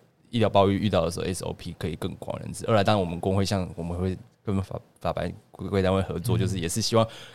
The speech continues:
Speaker 1: 哎，提倡这个要尊重，尊重医护-，医-，医疗人员的这个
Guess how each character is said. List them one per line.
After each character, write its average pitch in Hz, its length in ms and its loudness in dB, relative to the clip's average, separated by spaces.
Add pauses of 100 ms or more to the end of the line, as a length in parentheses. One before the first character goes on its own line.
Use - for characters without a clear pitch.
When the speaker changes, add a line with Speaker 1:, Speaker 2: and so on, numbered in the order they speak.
(180)
Speaker 1:
哎， 113 120 2 (200)
提 104 240 0
倡 104 260 4
这 98 80 0
个 87 200 -2
要 90 120 0
尊 95 160 -4
重， 95 220 -4
尊 98 200 0
重 98 140 0
医 90 100 -4
护-， 92 140 -8 (100)
医-， 95 220 -8
医 107 160 0
疗 87 140 4
人 82 200 -2
员 71 200 -8
的 69 120 -8
这 67 140 -12
个 69 180 -8